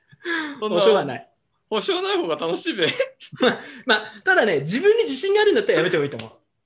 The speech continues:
Speaker 2: う。で、
Speaker 1: うん、そうだね。
Speaker 2: この界隈で自分に自信があって、能力があれば別にいくらでも何とでもなる。
Speaker 1: うん。
Speaker 2: まあ別にこの界に限らずだけど、うん。それは間違いないと思う。なんか使える人だったら、他のいろんなプロジェクトとか会社から声もかかると思うし、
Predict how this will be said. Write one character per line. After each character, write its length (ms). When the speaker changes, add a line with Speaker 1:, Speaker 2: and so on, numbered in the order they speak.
Speaker 2:
う。 40
で、 120
Speaker 1:
う 160
ん、 40
そ 100
う 120
だ 60
ね。 60
Speaker 2:
こ 140
の 160
界 120
隈 100
で 60
自 160
分 80
に 40
自 160
信 180
が 80
あ 60
っ 120
て、 140
能 140
力 220
が 40
あ 40
れ 80
ば 60
別 220
に 140
い 40
く 80
ら 80
で 60
も 60
何 160
と 80
で 60
も 100
な 180
る。 160
Speaker 1:
う 80
ん。 60
Speaker 2:
ま 80
あ 20
別 120
に 60
こ 100
の 80
界 180
に 80
限 200
ら 100
ず 80
だ 100
け 80
ど、 200
う 40
ん。 200
そ 100
れ 60
は 60
間 120
違 80
い 40
な 100
い 60
と 80
思 120
う。 40
な 40
ん 40
か 80
使 260
え 60
る 60
人 120
だ 100
っ 80
た 80
ら、 320
他 300
の 60
い 80
ろ 80
ん 20
な 80
プ 80
ロ 100
ジ 60
ェ 40
ク 60
ト 120
と 80
か 40
会 140
社 100
か 80
ら 80
声 140
も 100
か 100
か 100
る 100
と 80
思 160
う 40
し、 160